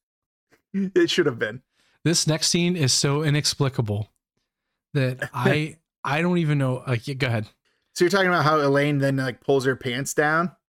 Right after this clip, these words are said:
Speaker 2: Yeah.
Speaker 1: And, like, you know, is, like, shaking her butt at Corey or something. And then he says, "A moon for the misbegotten," which is a play,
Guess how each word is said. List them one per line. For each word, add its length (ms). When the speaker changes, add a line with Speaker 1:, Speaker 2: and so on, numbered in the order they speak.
Speaker 2:
Yeah. 320
Speaker 1:
And, 160
like, 320
you 140
know, 380
is, 180
like, 160
shaking 380
her 120
butt 280
at 180
Corey 440
or 80
something. 600
And 260
then 200
he 180
says, 320
"A 120
moon 360
for 200
the 120
misbegotten," 880
which 580
is 140
a 80
play, 680